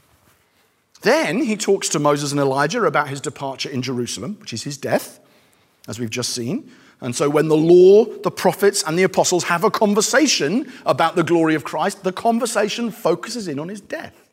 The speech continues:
because that's where the glory is most plainly seen. Then he heals a demonized boy, verses thirty-seven to forty-two. And then he starts talking about his death again in verses forty-three to forty-five.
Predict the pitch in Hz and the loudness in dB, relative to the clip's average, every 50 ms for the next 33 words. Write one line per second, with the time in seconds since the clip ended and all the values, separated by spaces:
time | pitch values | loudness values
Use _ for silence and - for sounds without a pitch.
0 | _ _ _ _ _ _ _ _ _ _ _ _ - 185 - 202 180 151 220 247 | _ _ _ _ _ _ _ _ _ _ _ _ -12 -6 -4 -4 -2 0 0 -2
1 | 277 - - 247 240 220 226 170 208 254 262 254 247 190 202 233 240 233 233 - | -2 0 2 4 4 4 2 0 2 2 2 2 2 2 2 2 2 0 -2 -6
2 | - 254 262 262 254 262 240 - - 349 359 302 170 101 - - _ _ _ _ | -6 -4 -2 -2 0 -2 -2 -4 -4 -6 -6 -8 -8 -10 -12 -18 _ _ _ _
3 | _ _ _ _ _ _ _ _ _ _ _ _ _ _ _ _ _ _ _ _ | _ _ _ _ _ _ _ _ _ _ _ _ _ _ _ _ _ _ _ _
4 | _ _ - 240 285 294 254 214 214 202 180 147 165 156 165 180 156 147 147 139 | _ _ -2 -2 0 0 0 0 0 0 -2 -2 -4 -4 -4 -4 -4 -2 -4 -4
5 | 135 131 110 107 156 135 117 131 233 - - - _ _ _ _ _ _ _ _ | -6 -6 -4 -4 -4 -2 -2 -4 -8 -10 -12 -20 _ _ _ _ _ _ _ _
6 | _ _ - 123 117 - 131 123 - - 147 131 135 120 - 131 120 120 120 117 | _ _ -6 -4 -4 -4 -4 -4 -2 0 0 0 0 2 2 0 0 0 -4 -6
7 | - 131 120 120 117 - - 110 120 165 262 - - - _ _ _ _ _ - | -6 -6 -6 -6 -6 -6 -4 -4 -4 -4 -6 -8 -10 -18 _ _ _ _ _ -20
8 | - - - 180 208 262 254 247 247 247 262 254 247 - 240 202 - 247 233 254 | -12 -6 -2 0 2 2 2 2 2 2 2 0 0 -2 -4 -2 -2 0 0 0
9 | 294 285 208 - 339 359 359 - 247 185 175 143 127 127 139 139 165 156 - 185 | 0 0 0 0 -2 0 0 -2 -4 -2 -2 -2 -2 -2 -2 -2 -2 -2 -4 -6
10 | - - 202 185 - 214 175 - 170 165 175 170 - 220 233 240 - 349 349 226 | -8 -6 -6 -6 -6 -8 -8 -6 -6 -6 -4 -4 -4 -4 -4 -4 -6 -8 -10 -10
11 | 98 - | -10 -12